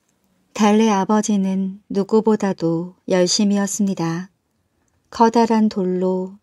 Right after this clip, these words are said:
둑을 세우는 것은 아주 힘든 일이었는데 그 일을 달래 아버지가 거의 도맡다시피 하였습니다.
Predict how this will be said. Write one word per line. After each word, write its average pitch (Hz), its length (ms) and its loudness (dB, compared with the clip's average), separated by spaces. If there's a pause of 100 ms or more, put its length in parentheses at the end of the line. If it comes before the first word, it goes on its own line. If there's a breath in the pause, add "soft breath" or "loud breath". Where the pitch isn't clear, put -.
둑을 202 380 2
세우는 214 460 2
것은 175 500 -4 (420)
아주 185 380 2
힘든 220 480 2
일이었는데 190 840 -2 (640)
그 - 140 2
일을 196 680 2 (120)
달래 196 340 0
아버지가 180 840 -2 (460)
거의 208 340 6
도맡다시피 190 1300 -4
하였습니다. 190 840 -2